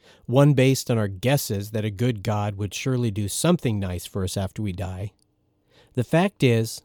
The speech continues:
that our good God has told us what we can count on if we put our faith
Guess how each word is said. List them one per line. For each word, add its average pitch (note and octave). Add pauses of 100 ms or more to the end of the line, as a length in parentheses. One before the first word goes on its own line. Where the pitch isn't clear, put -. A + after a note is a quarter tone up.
(180)
that B2
our C#3
good A#2
God G2+ (120)
has A2
told D3
us G2
what A#2
we A2
can A2+
count C#3
on F2+ (140)
if A#2+
we A#2+
put B2+
our A#2
faith G#2